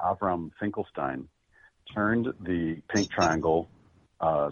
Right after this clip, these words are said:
so that it pointed upright as opposed to down, which was the, the Nazi symbol. He turned it from sort of a, you know, laundry-worn pink into a punk era hot pink, and he made it into a poster that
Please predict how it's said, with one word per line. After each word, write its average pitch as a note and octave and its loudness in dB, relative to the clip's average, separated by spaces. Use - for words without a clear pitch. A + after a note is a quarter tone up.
so E2 0
that D#2+ 0
it - -4
pointed F#2+ 0
upright C#2 0
as - -8
opposed - -8
to C#2 -14
down, C#2+ 0
which - -14
was C#2 -6
the, C2+ 0
the D2 0
Nazi C#2 -2
symbol. C2+ 0
He F#2+ 2
turned G#2+ 4
it G2 4
from F2+ 0
sort D#2+ 0
of D2 -6
a, D2 0
you - -2
know, D#2+ 2
laundry-worn E2 0
pink E2+ 0
into E2 2
a D2+ 0
punk G2+ 0
era E2 2
hot - -2
pink, - -10
and F2+ 2
he F#2+ 2
made F#2 4
it A2 2
into E2 0
a D#2 -2
poster F2+ 0
that E2+ -4